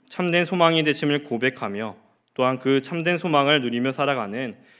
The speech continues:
경향의, 경향의 성도가 되시기를 바랍니다.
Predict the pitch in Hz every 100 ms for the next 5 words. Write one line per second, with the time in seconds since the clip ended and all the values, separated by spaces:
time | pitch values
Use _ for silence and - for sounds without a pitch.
0 | _ - 117 120 120 131 131 - - 123
1 | 127 131 143 151 147 131 131 123 110 -
2 | 104 101 107 147 - - - 117 120 110
3 | 95 90